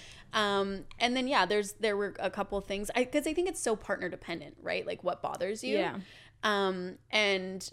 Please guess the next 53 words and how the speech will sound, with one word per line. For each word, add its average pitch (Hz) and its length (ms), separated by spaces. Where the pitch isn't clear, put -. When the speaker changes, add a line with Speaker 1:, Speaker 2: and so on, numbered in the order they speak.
Speaker 1:
uh, 185 460
for 214 140
Glenn, 220 320
something 208 240
that 190 160
really, 196 400
really 185 220
annoyed 175 300
him 185 300
was 190 200
me, 196 340
I 196 140
would 202 80
always 247 260
come 233 200
home, 185 300
and 196 280
in 190 200
both 220 260
of 214 80
our 185 140
places 180 400
together, 170 440
we 190 200
had, 165 520
um, 170 460
uh, 180 200
like, 185 140
kitchen 214 260
islands. 294 460
And 226 120
I 214 60
would 208 140
come 240 220
home 208 340
and 202 100
I 190 60
would 190 100
dump 180 240
all 220 180
my 202 120
shit - 180
on 170 80
the 151 40
kitchen - 240
island. 160 300
It 254 100
was 240 160
like, 214 300
that 196 220
was 196 180
its - 180
place. 202 500